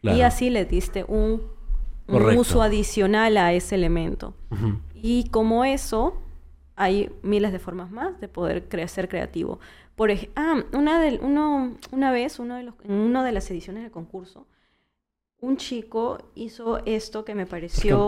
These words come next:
Speaker 2: un poco el
Speaker 1: ah,
Speaker 2: micro.
Speaker 1: perdón, <laughs> que me pareció, um, lo más creativo,
Speaker 2: Mm.
Speaker 1: me gustó mucho.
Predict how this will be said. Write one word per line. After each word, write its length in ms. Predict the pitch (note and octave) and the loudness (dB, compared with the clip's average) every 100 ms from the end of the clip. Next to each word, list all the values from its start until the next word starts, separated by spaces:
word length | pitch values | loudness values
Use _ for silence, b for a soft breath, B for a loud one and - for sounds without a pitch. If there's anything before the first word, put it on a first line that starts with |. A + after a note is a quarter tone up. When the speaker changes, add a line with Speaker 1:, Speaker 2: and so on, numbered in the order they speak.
| G3+ | 2
Speaker 2:
un 60 | A2+ | 0
poco 140 | - | 2
el 60 | - | 2
Speaker 1:
ah, 40 | |
Speaker 2:
micro. 160 | - - | 0 -4
Speaker 1:
perdón, 220 | - E3+ - | -2 -2 2
<laughs> 680 | A3+ G3+ A#3 A#3 - - - | 2 4 8 10 8 6 2
que 120 | A3 | 4
me 120 | G3+ | 4
pareció, 1000 | G#3 F#3+ F#3 - A3+ G#3+ A3 A3 A3+ A3 - | 4 2 2 2 6 8 8 8 6 4 0
um, 380 | F3 D#3+ D#3+ D3+ | 0 2 2 2
lo 200 | F#3 F3+ | 4 4
más 600 | F#3 G3 G3 G3 G3+ - - - | 6 6 6 6 2 -6 -14 -4
creativo, 640 | F#3+ E3 E3 F#3 F#3 F#3 - - - | 0 2 2 2 2 0 -18 -20 0
Speaker 2:
Mm. 160 | C3+ C3+ | 4 4
Speaker 1:
me 140 | F#3 | 4
gustó 300 | D#3 D3 - | 2 -2 -2
mucho. 480 | E3+ F3 E3 - E4 | 0 2 0 -6 -10